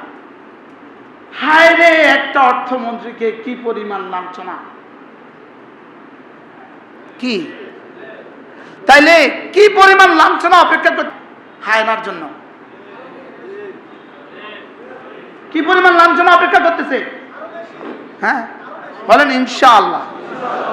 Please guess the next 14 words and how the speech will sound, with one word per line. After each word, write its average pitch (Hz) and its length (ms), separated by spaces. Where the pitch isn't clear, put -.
ইনশাআল্লাহ। - 1400
ইনশাআল্লাহ। 302 840
ইনশাআল্লাহ। 165 440
আল্লাহ 339 260
আমাদেরকে 311 680
হব্বে 240 280
যা 240 160
হব্বে 226 360
মাল 202 320
থেকে 185 200
পানা 190 260
দান 180 280
করেন। 160 260
সব 240 420